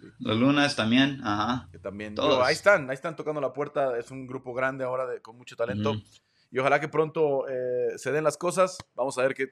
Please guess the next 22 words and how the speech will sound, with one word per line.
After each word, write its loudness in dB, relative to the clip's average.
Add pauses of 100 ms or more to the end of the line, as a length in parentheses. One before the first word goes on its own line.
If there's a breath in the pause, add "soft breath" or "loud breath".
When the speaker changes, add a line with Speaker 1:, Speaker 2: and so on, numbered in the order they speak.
Speaker 2:
qué, -6
qué -4
tiene -2
U-, 2
W 0
C -4
para 0
ti -4
en, -6
en, -14
en -16
noviembre. -4 (200)
Y -8
Speaker 1:
Siempre. -6
Speaker 2:
también, -2
pues, -20
pendientes -6
de -4
esa -2
defensa -6
que -14
tendrá -4